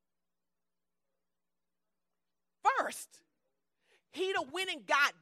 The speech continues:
Judas first. So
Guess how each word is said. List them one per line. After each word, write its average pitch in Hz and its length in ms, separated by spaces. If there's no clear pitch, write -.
Judas 320 640
first. 320 600
So 240 520